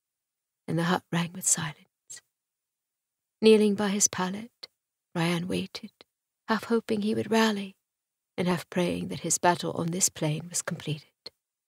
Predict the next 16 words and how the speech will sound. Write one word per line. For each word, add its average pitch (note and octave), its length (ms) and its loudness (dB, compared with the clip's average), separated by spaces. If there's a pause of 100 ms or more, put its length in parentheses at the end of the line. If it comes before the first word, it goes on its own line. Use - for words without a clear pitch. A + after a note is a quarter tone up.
(760)
After F#3+ 300 2
a G#3 60 4
few G#3+ 220 0
minutes, G#3+ 280 0
she - 140 0
wearily G3+ 420 2
reached G3+ 340 0
out G#3 200 -2
to - 80 -10
feel G3+ 240 -4
for - 160 -8
a G#3 60 -8
pulse, - 760 -8 (460)
and F#3+ 120 -6
found G3+ 300 2
none. G#3 300 -2